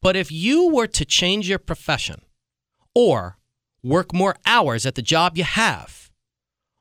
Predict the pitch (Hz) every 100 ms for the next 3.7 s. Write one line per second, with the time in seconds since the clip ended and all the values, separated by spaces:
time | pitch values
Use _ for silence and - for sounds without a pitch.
0 | _ - 277 165 113 101 _ - 143 196
1 | - - 175 143 131 - 156 165 254 277
2 | - 87 - _ _ _ _ _ _ _
3 | - 190 190 180 175 165